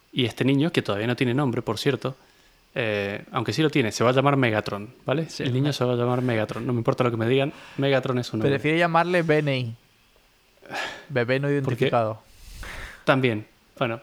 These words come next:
Speaker 1: puedes llamarle tú así, pero su nombre real en su documento va a ser Megatron Godoy.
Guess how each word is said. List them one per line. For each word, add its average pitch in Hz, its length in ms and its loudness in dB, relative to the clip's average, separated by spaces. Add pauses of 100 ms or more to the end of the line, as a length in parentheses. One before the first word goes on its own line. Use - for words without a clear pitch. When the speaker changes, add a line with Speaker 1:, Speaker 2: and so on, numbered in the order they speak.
Speaker 1:
puedes 135 180 2
llamarle 127 220 2
tú 123 80 0
así, 160 160 0
pero 143 200 0
su - 140 0
nombre 135 240 4
real 131 300 4 (160)
en 170 140 4
su - 140 0
documento 139 360 4
va 120 40 4
a - 40 0
ser - 160 -4
Megatron 123 680 2
Godoy. 107 340 -2